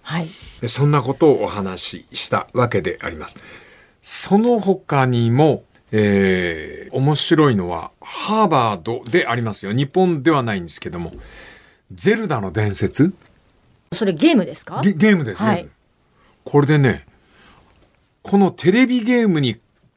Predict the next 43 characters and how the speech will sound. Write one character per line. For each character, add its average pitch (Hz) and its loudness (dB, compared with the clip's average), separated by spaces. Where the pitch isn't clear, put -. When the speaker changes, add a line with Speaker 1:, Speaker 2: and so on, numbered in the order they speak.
Speaker 2:
感 262 -2
動 247 0
し 220 -4
た 226 2
と 202 2
い 190 2
う 170 4
ハ 170 2
ー 156 0
バ 147 0
ー - -12
ド 147 -6
の 139 -6
学 120 -4
生 139 0
さ 131 -4
ん 127 -4
が 113 -2
い 135 0
っ 117 -10
ぱ 202 4
い 190 6
い 180 2
る 170 0
そ 147 0
う - -4
で 76 -12
す。 - -20
Speaker 1:
へ 139 -10
え。 139 -8
Speaker 2:
普 - -14
通 247 -2
ゲ 151 0
ー - -4
ム 214 -2
に - -12
感 190 -2
動 285 6
し 277 0
ま 294 -2
す？ - -4
Speaker 1:
い 143 -4
や - -2